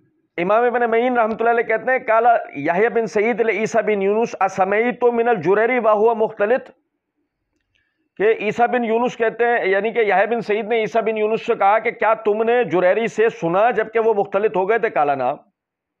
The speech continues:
कहा, "हाँ।" काला ला तरवी अनु, कहा, "हम नहीं लेते रिवायत, हम उनसे इख्तिलात के बाद की रिवायत नहीं लेते।"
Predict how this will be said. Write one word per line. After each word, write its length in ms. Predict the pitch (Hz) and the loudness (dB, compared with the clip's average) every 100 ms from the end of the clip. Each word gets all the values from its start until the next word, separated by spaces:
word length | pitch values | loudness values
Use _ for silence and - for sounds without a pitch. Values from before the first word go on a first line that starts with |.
| _ _ _ _ _ _ | _ _ _ _ _ _
कहा, 120 | 120 | -6
"हाँ।" 460 | 101 113 160 - _ _ _ _ | -2 -2 -4 -6 _ _ _ _
काला 180 | - 143 | -2 0
ला 240 | 165 143 185 | 2 2 0
तरवी 300 | 185 160 156 | 0 -4 -2
अनु, 160 | 139 123 - _ _ _ - | -4 -6 -18 _ _ _ -2
कहा, 100 | 156 | -2
"हम 160 | 101 113 | -2 -6
नहीं 180 | 139 175 | -8 -6
लेते 300 | 170 151 143 | -8 -8 -10
रिवायत, 260 | 117 101 - _ _ _ _ _ _ _ | -10 -16 -20 _ _ _ _ _ _ _
हम 140 | 113 | -6
उनसे 240 | 139 135 156 | -6 -4 -6
इख्तिलात 360 | - 135 135 | -2 -2 -2
के 60 | 147 | -2
बाद 180 | 143 143 | -2 -4
की 60 | 143 | -4
रिवायत 260 | 131 135 - | -4 -4 -8
नहीं 100 | 180 | -12
लेते।" 240 | 147 - | -12 -16